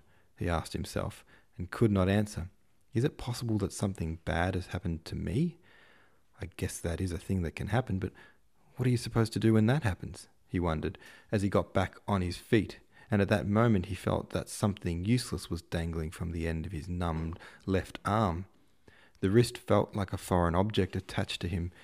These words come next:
He examined his hand carefully, vainly searching for traces of blood on it. "Oh, look, here comes some people," he thought happily, seeing some men sprinting towards him.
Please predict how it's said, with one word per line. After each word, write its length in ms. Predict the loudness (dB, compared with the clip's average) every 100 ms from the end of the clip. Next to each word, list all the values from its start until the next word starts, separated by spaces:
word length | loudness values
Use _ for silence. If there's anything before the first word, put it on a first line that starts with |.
| -20 -6
He 100 | 0
examined 500 | 2 4 6 6 4
his 140 | 2 0
hand 320 | 2 2 2
carefully, 480 | 2 4 4 2 4
vainly 480 | 6 6 8 6
searching 480 | 2 4 4 4 0
for 80 | -2
traces 480 | 0 2 2 0 -6
of 160 | -4
blood 240 | 2 4 4
on 140 | 2
it. 200 | -2 -8 -20 -20 -20 -20 -4
"Oh, 200 | 0 2
look, 320 | 4 2 0
here 220 | -6 -4
comes 340 | -2 0 -2 -2
some 140 | -6
people," 460 | 0 0 0 -4 -10 -18 -20 _ -8
he 100 | -4
thought 300 | -2 -2 -2
happily, 440 | -4 -4 -6 -8
seeing 320 | -4 0 0 0
some 260 | -2 2
men 240 | 2 2 -2
sprinting 480 | -6 -6 -4 -6
towards 380 | -8 -6 -6 -6
him. 160 | -8